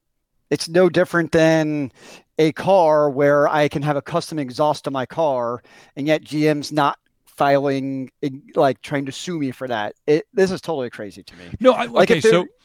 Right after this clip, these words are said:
Speaker 2: so this is actually, this is something that, um, this type of, of thing has happened many times. Uh, when,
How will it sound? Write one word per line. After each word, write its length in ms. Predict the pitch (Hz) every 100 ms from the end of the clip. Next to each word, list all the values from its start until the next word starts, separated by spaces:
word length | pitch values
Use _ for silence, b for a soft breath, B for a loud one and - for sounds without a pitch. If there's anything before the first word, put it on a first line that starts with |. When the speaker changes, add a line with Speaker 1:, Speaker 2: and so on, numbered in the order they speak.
| b b b _
Speaker 2:
so 200 | - 160
this 220 | 208 233
is 140 | 196
actually, 400 | 185 170 - 160
this 360 | 135 98 208 -
is 120 | 262
something 840 | - 180 160 156 147 139 131 - 131
that, 380 | 101 123 120 123 - _
um, 520 | 127 110 107 95 87 - _ _ _ _
this 180 | 156 -
type 280 | 143 135 120
of, 240 | 113 95 _ _ _
of 220 | 120 104
thing 240 | - 135 120
has 140 | 107
happened 400 | - 165 131 117 117
many 160 | 117
times. 360 | - 113 95 -
Uh, 560 | 127 107 104 101 101 101
when, 400 | 104 101 101